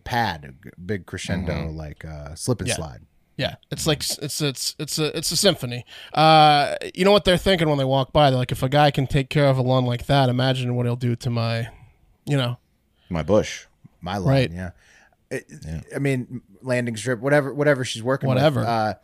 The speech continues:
Speaker 2: Yeah.
Speaker 1: you would be amazed at how much greener my lawn is right now, uh, than any of my neighbors. Uh,
Speaker 3: Yeah.
Speaker 1: because
Speaker 2: My green.
Speaker 1: Sunday.
Speaker 3: My Jennies are smaller than that lawn. I'd like, anyways, if you're li-, if you're like me, you love spring, but you may, uh, not love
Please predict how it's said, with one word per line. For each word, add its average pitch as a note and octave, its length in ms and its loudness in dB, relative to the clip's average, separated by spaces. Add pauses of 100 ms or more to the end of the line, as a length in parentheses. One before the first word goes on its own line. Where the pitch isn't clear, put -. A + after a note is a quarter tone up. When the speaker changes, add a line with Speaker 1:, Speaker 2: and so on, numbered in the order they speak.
(220)
Speaker 2:
Yeah. F2+ 300 -2
Speaker 1:
you C#3+ 220 0
would A#2+ 260 -6
be C#3+ 160 2
amazed B2+ 540 0
at G2+ 80 -4
how A#2+ 120 -2
much A2+ 260 -4
greener G#2+ 280 -2
my F#2+ 200 -4
lawn F2+ 280 -6
is E2 180 -10
right E2+ 160 -10
now, D#2+ 380 -14
uh, E2 240 -14
than D#2+ 280 -14
any F2+ 180 -8
of E2 80 -10
my D#2 100 -12
neighbors. - 460 -18 (240)
Uh, - 20 -20 (220)
Speaker 3:
Yeah. C#3+ 200 -4
Speaker 1:
because - 160 -12
Speaker 2:
My D2 120 -6
green. F2+ 320 -2 (180)
Speaker 1:
Sunday. D#2+ 420 -12 (760)
Speaker 3:
My C3 160 -2
Jennies C3 380 0
are B2 60 -6
smaller B2+ 400 -2
than B2 100 -4
that A#2+ 160 -4
lawn. B2 440 -4
I'd B2 140 -6
like, B2 160 -6 (200)
anyways, F3 280 4
if F3 140 0
you're F#3+ 120 6
li-, G3 120 4
if - 100 -8
you're F#3 100 2
like G#3 220 4
me, F#3+ 280 6 (300)
you D3+ 120 2
love E3+ 200 4
spring, E3 440 0
but C#3+ 160 -2
you C#3 120 -2
may, D#3 300 2
uh, B2+ 280 -2
not C3 320 0
love B2+ 300 -2